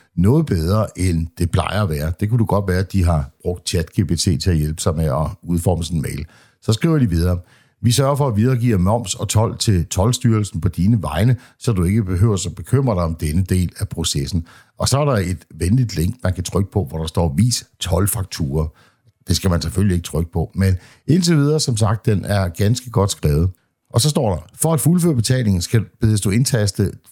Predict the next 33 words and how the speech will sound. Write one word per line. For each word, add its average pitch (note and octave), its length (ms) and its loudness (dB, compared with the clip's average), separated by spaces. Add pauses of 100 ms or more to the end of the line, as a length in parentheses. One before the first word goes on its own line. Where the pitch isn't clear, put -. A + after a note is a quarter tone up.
fakturanummeret A2+ 720 2
og - 120 -8
pin-koden, G2+ 580 0
som F2 160 -2
du F2+ 140 -2
har E2+ 60 2
modtaget E2 640 0
fra F2 300 -4
Post F2+ 340 0
Nord." D#2 460 0 (480)
Fakturanummer, A2+ 800 2
og C2+ 140 -6
så A2+ 100 -2
står G#2 200 -2
der E2+ 60 0
et E2+ 60 0
eller F2+ 140 -2
andet E2 120 -2
nummer, E2+ 220 -2
og - 200 -8
så G#2+ 140 2
en G#2 80 0
pin-kode, E2 600 -2
syv - 380 -2
fem G2 300 -2
seks - 400 -4
fire E2+ 460 0
er D#2 40 0
den D2 140 -4
i C#2 40 -4
det D#2+ 140 -2
her E2+ 120 2
tilfælde. D2+ 480 -4